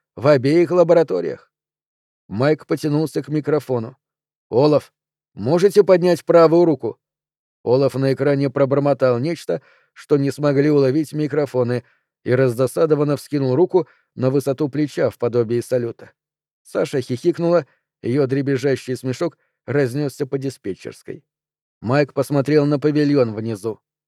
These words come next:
«Боб, не могли бы вы встать?» Рыжий поднял глаза к диспетчерской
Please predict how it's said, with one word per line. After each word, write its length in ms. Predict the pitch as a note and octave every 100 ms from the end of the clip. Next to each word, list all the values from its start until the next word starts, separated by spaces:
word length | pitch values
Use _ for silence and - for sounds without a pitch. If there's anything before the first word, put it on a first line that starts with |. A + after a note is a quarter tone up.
| _ _ _ _ _ _
«Боб, 340 | A#2+ D3 D#3 -
не 200 | G2+ B2
могли 340 | C#3 C#3+ D3 E3+
бы 140 | F3
вы 120 | F#3+
встать?» 460 | E3+ - C#3+ G2+ _ _ _ _ _ _ _ _
Рыжий 420 | G2+ D3+ B2+ C#3
поднял 340 | B2+ C3+ C3
глаза 360 | B2 C3+ B2+ C3+
к 60 | A2+
диспетчерской 760 | A#2+ - E3+ D#3+ D#3+ - E3